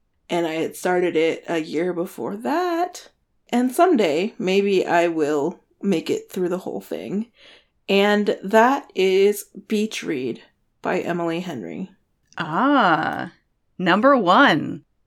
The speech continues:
Speaker 2: Interesting. Say more about how it landed at the top of your list.
Speaker 1: And, you know, we were talking about,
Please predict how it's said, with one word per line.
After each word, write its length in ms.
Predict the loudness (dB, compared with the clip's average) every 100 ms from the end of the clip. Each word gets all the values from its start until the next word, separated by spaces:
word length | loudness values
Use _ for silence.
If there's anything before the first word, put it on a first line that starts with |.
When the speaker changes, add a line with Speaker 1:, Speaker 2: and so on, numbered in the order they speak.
| _ -6
Speaker 2:
Interesting. 640 | -4 -2 -2 0 -2 -2
Say 260 | 0 2 4
more 240 | 4 4
about 220 | 4 2
how 160 | 4 2
it 80 | 4
landed 280 | 2 2
at 80 | 0
the 60 | -2
top 200 | -2 -2
of 40 |
your 120 | -2 -2
list. 340 | -4 -8 -18 _ _ _ _ 2
Speaker 1:
And, 580 | 6 6 6 6 4 4
you 120 | 4
know, 200 | 6 8
we 100 | 8
were 160 | 6 4
talking 460 | 4 2 2 0
about, 560 | 0 0 0 0 -4